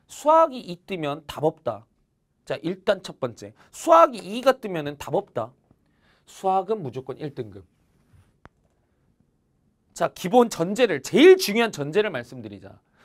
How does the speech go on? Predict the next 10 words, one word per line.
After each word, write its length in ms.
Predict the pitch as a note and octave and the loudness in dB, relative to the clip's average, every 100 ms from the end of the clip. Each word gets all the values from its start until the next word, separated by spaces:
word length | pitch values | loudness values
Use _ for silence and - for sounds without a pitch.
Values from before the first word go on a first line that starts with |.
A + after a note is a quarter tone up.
| _ | _
수학은 500 | - D4 F4 F#4 E4+ | -8 4 4 4 0
무조건 360 | E3+ D#3+ F3 C#3 | -4 -6 -8 -8
일 140 | B2+ | -10
등급. 280 | A#2 G2 F#2+ _ _ _ _ _ _ | -14 -18 -20 _ _ _ _ _ _
근데 200 | - B3 | -4 -2
수학이 520 | - D#4+ D#4 C4 F3 F3 | -2 4 4 4 -6 -10
지금 540 | D3+ C#3 C3+ A#2 F2 _ _ _ | -10 -8 -8 -12 -16 _ _ _
구십육 560 | G#3+ G#3 B3 A#3 D4+ - | -6 -4 -2 -2 -4 -6
아니면 300 | D3 E3 D#3 | -8 -8 -8
구십이. 580 | D#3+ D#3+ B2 C3 G#2 | -8 -8 -10 -10 -12